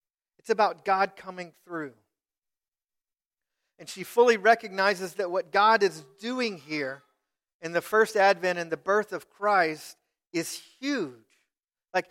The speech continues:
she gets the incarnation completely, and there is no more profound theological statement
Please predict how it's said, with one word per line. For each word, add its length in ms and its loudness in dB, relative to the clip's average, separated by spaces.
she 420 -4
gets 360 -8
the 240 -10
incarnation 880 -6
completely, 880 -4
and 140 -4
there 160 2
is 300 -6
no 200 0
more 280 2
profound 640 -2
theological 640 0
statement 580 -8